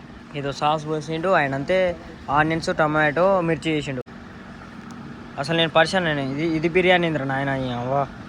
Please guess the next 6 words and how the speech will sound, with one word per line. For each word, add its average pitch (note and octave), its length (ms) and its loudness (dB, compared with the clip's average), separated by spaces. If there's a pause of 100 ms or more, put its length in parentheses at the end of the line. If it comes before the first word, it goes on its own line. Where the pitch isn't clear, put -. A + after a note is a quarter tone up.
(1080)
ఎంత D3+ 260 2
అనుకున్నా F#3 500 6
మన F3+ 160 6
హైదరాబాద్ D#3 540 6
బిర్యానీ D#3 320 2
హైదరాబాదే. C#3+ 720 2